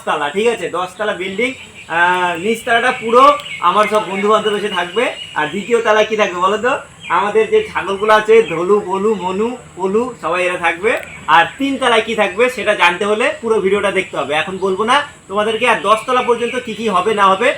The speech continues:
বড় একটা কোম্পানি খুলবো, একটা শপিং মল থাকবে, একটাতে পুরো iPhone থাকবে, একদম সবগুলো iPhone থাকবে, ঠিক আছে? আর একটাতে হীরা, তারপরে সোনা, এগুলার একটা দোকান থাকবে, সব থাকবে। তো অনেক কিছু প্ল্যান আছে। একটাতে ছেলেদের শুধু জামা প্যান্ট থাকবে, স্টাইলিশ, স্টাইলিশ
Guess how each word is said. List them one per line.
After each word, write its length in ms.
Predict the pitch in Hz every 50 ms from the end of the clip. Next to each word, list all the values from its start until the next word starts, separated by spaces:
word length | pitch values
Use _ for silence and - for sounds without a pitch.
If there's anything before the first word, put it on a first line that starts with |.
| - - - -
বড় 160 | 165 180 190 202
একটা 140 | 208 208 208 190 185
কোম্পানি 280 | 185 185 208 208 214 196
খুলবো, 260 | 196 214 208 214 240 277 277 - - -
একটা 200 | 160 156 156 185 202 190 -
শপিং 240 | 180 180 180 202 208
মল 160 | 208 208 208 196
থাকবে, 280 | 202 208 190 190 233 262 285 285 - - - -
একটাতে 280 | 156 160 190 196 220
পুরো 260 | 208 190 214 226 240 240 240 - - - - - 175 196
iPhone 260 | 196 190 208 220 226
থাকবে, 320 | 208 220 214 202 196 220 247 294 311 - - - - -
একদম 280 | 170 202 196 220 233 220
সবগুলো 320 | - 233 240 220 226 247 247 220 208 208
iPhone 200 | 175 190 202 185
থাকবে, 240 | 180 160 139 139 147
ঠিক 140 | 151 190 214
আছে? 160 | - - 175 165
আর 100 | 156 160
একটাতে 260 | 160 - 190 190 208 208 208 - - - - 160
হীরা, 280 | 170 175 185 196 202 208 - - - - - _ _ -
তারপরে 240 | 156 160 165 180
সোনা, 340 | - - 175 190 196 202 208 233 247 - - - - - -
এগুলার 300 | 175 180 175 202 196 196 190
একটা 140 | 185 190 165 190
দোকান 180 | 185 185 190
থাকবে, 220 | 190 202 190 202 196
সব 200 | - 202 190 190 -
থাকবে। 280 | 208 196 180 185 233 294 311 - - _
তো 60 | - 220
অনেক 200 | 220 226 262 254
কিছু 160 | 240 247 269 226 202
প্ল্যান 200 | 220 220 226 226
আছে। 180 | 220 208 233 240
একটাতে 340 | 226 202 - 202 196 220 220 208 -
ছেলেদের 280 | - 196 196 190 214 208 214
শুধু 120 | 196 208
জামা 220 | 175 196 190 190
প্যান্ট 180 | 190 208 208 190
থাকবে, 240 | 202 202 196 190 247 277 - - _ _ _ -
স্টাইলিশ, 420 | - - 226 208 196 214 226 220 - - - - - - - - -
স্টাইলিশ 540 | - - - 240 208 196 214 220 233 240 202